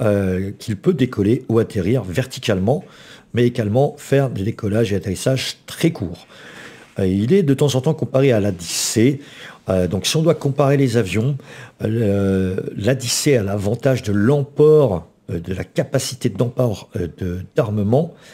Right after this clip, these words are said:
Et, euh, la V huit B arrière, en plus d'avoir une capacité d'être déployée sur porte-avions, euh, sur une farpe, là où on pose normalement des hélicos, ou sur une route, hein, puisqu'on peut décoller très court,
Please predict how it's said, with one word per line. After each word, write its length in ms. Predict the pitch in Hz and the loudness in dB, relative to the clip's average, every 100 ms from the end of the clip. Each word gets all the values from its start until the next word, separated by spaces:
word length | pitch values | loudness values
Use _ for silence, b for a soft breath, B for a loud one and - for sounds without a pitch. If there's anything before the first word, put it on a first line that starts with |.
| B B B B - | B B B B 0
Et, 160 | 147 - | 0 2
euh, 240 | 117 101 95 | 2 4 4
la 160 | 120 | 2
V 100 | 127 | 2
huit 160 | 127 104 | 2 0
B 120 | 104 | 2
arrière, 480 | 104 90 87 139 151 - _ - - | 2 2 2 2 0 -4 _ -8 -2
en 120 | 143 | 0
plus 240 | 143 127 | 0 -2
d'avoir 240 | 110 98 107 | 0 0 0
une 100 | 95 | -2
capacité 720 | 104 - 95 98 - 117 - 87 | -4 -4 -6 -4 0 0 0 -8
d'être 160 | 98 | -8
déployée 600 | 82 98 - 104 107 107 - | -4 -6 0 2 2 0 -2
sur 240 | - - - | -8 -4 0
porte-avions, 600 | 117 - 104 92 120 123 B B B B B - | -2 -2 -4 0 0 -2 B B B B B 0
euh, 160 | 98 | 2
sur 240 | 95 - 117 | 2 2 0
une 100 | 113 | 0
farpe, 380 | - 131 - - - | 2 0 0 -10 -10
là 140 | 87 | -6
où 40 | |
on 100 | 90 | -4
pose 240 | 85 104 92 | -2 -2 -2
normalement 320 | 92 95 101 | -2 -2 -2
des 180 | 98 85 | -4 -4
hélicos, 380 | 92 87 110 - B B B _ | -4 0 0 -2 B B B _
ou 180 | 139 139 | 2 2
sur 280 | 139 - 98 | 0 -2 0
une 100 | 92 | 2
route, 240 | 95 226 - | 2 2 0
hein, 140 | 170 | -2
puisqu'on 220 | - - | -4 -8
peut 340 | 87 90 82 82 - | -6 -4 -4 -4 -8
décoller 280 | 87 - 82 | -8 -6 -8
très 140 | - | -8
court, 400 | - 175 208 104 | -8 -2 -2 -4